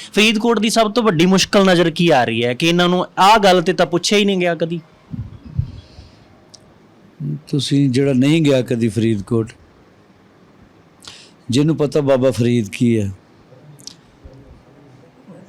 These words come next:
Speaker 2: ਉਹਨੂੰ ਇਹ ਲੱਗਦਾ ਫਰੀਦਕੋਟ ਇੱਕ ਐਸੀ ਧਰਤੀ ਹੋਣੀ ਜਿਹੜੇ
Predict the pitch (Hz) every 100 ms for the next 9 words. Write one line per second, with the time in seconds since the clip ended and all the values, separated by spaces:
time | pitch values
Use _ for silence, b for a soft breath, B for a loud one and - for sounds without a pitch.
0 | - - - 190 - 175 175 190 196 190
1 | 185 160 143 139 160 - 139 147 131 147
2 | 139 135 139 139 123 - 120 143 - 123
3 | 107 110 127 120 117 113